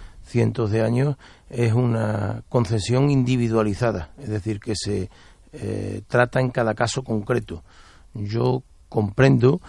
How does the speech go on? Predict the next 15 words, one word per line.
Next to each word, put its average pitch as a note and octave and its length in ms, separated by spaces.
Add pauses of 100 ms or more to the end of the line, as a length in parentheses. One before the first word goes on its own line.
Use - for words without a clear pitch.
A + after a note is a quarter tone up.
(420)
que, G#2 1000 (160)
eh, G#2+ 240
la G2+ 160
mayoría G#2+ 440
de A#2 80
los A2+ 100
españoles, A#2 500
cuando G#2+ 380
escuchan A#2 480
hablar A2+ 300
de A2 80
indulto A#2 420
y G#2+ 60
cuando G#2+ 240
escuchan G#2+ 500